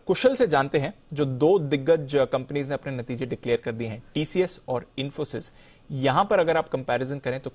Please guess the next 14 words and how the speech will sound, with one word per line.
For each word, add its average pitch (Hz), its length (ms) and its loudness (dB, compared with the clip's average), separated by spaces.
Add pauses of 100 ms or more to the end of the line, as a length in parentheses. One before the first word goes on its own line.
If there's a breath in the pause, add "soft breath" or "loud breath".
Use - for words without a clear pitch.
क्या 151 180 4
निकल 143 260 0
कर 139 160 -4
आ 139 200 0
रहा 135 100 -2
है, 147 120 -4
क्या 143 260 0
बड़े 131 220 2
टेकअवेज 127 440 -2
होने 120 180 -4
चाहिए? 127 200 -8
And 117 120 -10
of - 60 -4
course, - 180 -4